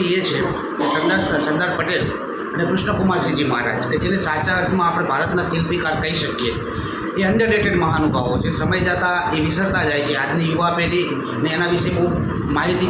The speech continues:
છે નહીં કે એમની રાષ્ટ્ર પ્રત્યેની ત્યાગ અને બલિદાનની શું ભાવના રહેલી છે, એના વિશે આજની પેઢી જાણતી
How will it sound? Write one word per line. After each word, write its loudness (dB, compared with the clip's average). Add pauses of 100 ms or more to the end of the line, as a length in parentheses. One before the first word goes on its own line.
છે 0
નહીં 0
કે 0
એમની 2
રાષ્ટ્ર -2
પ્રત્યેની -2
ત્યાગ 0
અને 0
બલિદાનની 0
શું 0
ભાવના 0
રહેલી -2
છે, 0 (440)
એના 0
વિશે 0
આજની 0
પેઢી 0
જાણતી 0